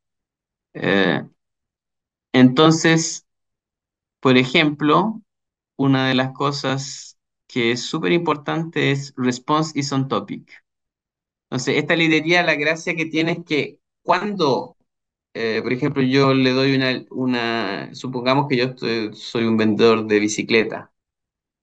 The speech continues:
lanzo mi bot con toda información sobre bicicleta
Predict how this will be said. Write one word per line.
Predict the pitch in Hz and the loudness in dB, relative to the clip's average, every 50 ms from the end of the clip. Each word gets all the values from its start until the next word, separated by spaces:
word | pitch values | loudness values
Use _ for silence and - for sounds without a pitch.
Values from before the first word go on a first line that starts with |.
| _ _ _ _ _ _ _ | _ _ _ _ _ _ _
lanzo | - 113 123 127 135 139 - 139 | 0 2 2 2 2 0 0 2
mi | 127 127 123 117 | 4 4 4 4
bot | 113 127 127 123 120 - - | 4 4 4 4 4 0 -6
con | - - 107 107 104 107 | -4 -2 -2 -2 -2 0
toda | 123 123 131 | 2 4 4
información | 135 135 143 123 127 127 - 135 135 | 4 2 2 0 0 -2 -2 -4 -2
sobre | 143 127 123 123 117 | -2 0 0 0 0
bicicleta | 123 117 - 113 - 131 123 117 - - 131 - - _ | -2 -4 -6 -4 0 0 0 0 -2 -4 -8 -8 -10 _